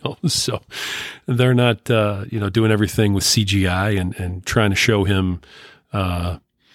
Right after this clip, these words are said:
you know, doing stuff that, that nobody in their sixties could ever do. I mean, they talk about his arthritis. They talk about his brittle bones. They talk about his, his fists, you know, don't work. His hands hurt, you know, his, his, um, <clears throat> his neck, you know, is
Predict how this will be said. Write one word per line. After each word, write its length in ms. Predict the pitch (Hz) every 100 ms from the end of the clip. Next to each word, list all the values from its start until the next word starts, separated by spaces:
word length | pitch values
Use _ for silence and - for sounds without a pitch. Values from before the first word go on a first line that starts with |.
| - - - _ -
you 80 | 113
know, 100 | 98
doing 240 | 113 104
stuff 340 | 92 - 95 -
that, 200 | 95 -
that 220 | 98 95
nobody 300 | 92 98 95
in 40 |
their 80 | 87
sixties 360 | - 98 - -
could 120 | 90
ever 160 | 85 85
do. 260 | 110 127
I 40 | 92
mean, 180 | 92
they 140 | 95 98
talk 260 | 117 104
about 220 | 107 104 107
his 120 | 107
arthritis. 540 | 104 95 104 98 82
They 60 | 95
talk 240 | 98 95
about 160 | 95 98
his 100 | 92
brittle 240 | 92 101
bones. 380 | 92 98 98 90
They 80 | 90
talk 220 | 101 92
about 260 | 90 95 95
his, 240 | 90 -
his 200 | 98 -
fists, 540 | - 120 113 - -
you 80 | 98
know, 140 | 95 92
don't 260 | 98 95
work. 240 | 101 92 90
His 140 | 87
hands 380 | 101 110 104 95
hurt, 300 | 101 87 -
you 100 | 95
know, 200 | 90 95
his, 100 | 90
his, 260 | 87 85 - - - - - - - -
um, 560 | - 76 85 85 80 80 _ _
<clears throat> 420 | _ - 104 95
his 160 | 92 80
neck, 400 | 98 113 - -
you 80 |
know, 200 | 101 95
is 280 | 90 87 -